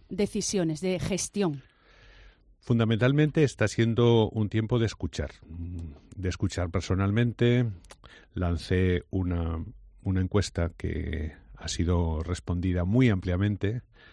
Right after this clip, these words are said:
Speaker 2: por muchas personas, desde algunos que respondieron, pues, eh,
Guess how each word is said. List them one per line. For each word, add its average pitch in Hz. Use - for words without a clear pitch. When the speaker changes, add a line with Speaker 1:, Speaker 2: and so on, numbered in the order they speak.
Speaker 2:
por -
muchas 82
personas, 92
desde 82
algunos 92
que -
respondieron, 85
pues, -
eh, 82